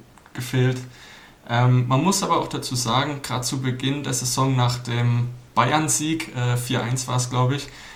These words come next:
kam dann, äh, der große Corona-Schock und ich glaub, irgendwie zehn Spieler waren dann auf einmal, äh, infiziert und das hat natürlich alles durcheinander gerüttelt und, äh,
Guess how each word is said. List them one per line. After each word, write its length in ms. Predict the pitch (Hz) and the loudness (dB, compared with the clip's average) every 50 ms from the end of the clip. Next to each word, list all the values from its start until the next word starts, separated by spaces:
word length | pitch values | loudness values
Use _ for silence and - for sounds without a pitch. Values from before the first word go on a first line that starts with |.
| - - - - | -20 -18 -14 -4
kam 260 | - 127 127 131 131 | 0 2 2 4 4
dann, 340 | 127 123 123 127 127 123 123 | 4 4 4 6 6 4 4
äh, 440 | 123 120 117 117 120 120 120 117 117 123 - | 2 0 0 2 2 2 2 0 -2 -4 -4
der 80 | - 117 | -4 -4
große 340 | 113 - 139 139 131 - 131 | -4 -4 -4 -2 -2 -2 -2
Corona-Schock 720 | - - 127 127 139 139 135 123 123 - - 131 127 - | -2 -2 -2 0 0 0 2 2 2 2 2 2 0 0
und 120 | 120 120 120 | -2 -2 -2
ich 140 | 123 - - | -2 -2 -2
glaub, 280 | - 120 117 123 - - - - - | -2 -2 -2 -2 -4 -10 -14 -8 -4
irgendwie 380 | 127 120 117 110 113 113 113 | -2 -2 -2 -2 -4 -4 -4
zehn 260 | - - 139 135 139 | -2 0 0 0 0
Spieler 560 | 131 - - 139 139 139 135 131 131 135 131 - - - | -2 -2 -2 -2 0 0 2 2 2 0 -2 -6 -8 -4
waren 220 | 104 117 120 123 | -2 0 2 2
dann 120 | 123 123 123 | 2 2 2
auf 140 | 120 - - | 0 -2 0
einmal, 520 | 120 120 123 123 117 117 120 117 113 - - - - - - - - - - | 2 2 4 4 4 4 2 -2 -4 -8 -12 -20 -20 -20 -20 -20 -20 -10 -6
äh, 160 | - 113 113 | -4 -2 0
infiziert 720 | 135 135 127 - - 127 123 - - 139 147 147 147 - - - | 2 2 2 0 -2 -2 -2 0 2 2 2 2 0 -2 -4 -6
und 340 | - 123 127 127 127 120 | -4 0 0 2 2 0
das 160 | 120 113 - 123 | 0 -2 -4 -4
hat 100 | 117 - | -4 -6
natürlich 420 | 113 113 - 123 110 107 113 - | -6 -4 -2 -2 -2 -2 -2 -2
alles 220 | 104 113 120 120 | -2 -2 -2 -2
durcheinander 460 | - 107 110 - 123 117 117 120 123 123 | -2 -4 -4 -4 -2 -2 0 0 0 0
gerüttelt 560 | 117 117 - 131 120 - 127 120 113 113 - - | 0 -2 -2 -2 -2 -2 -2 -2 -2 -2 -4 -4
und, 380 | 107 110 110 110 107 - - | -2 -2 -2 -2 -2 -4 -6
äh, 280 | 104 107 107 110 110 | -4 -2 0 0 0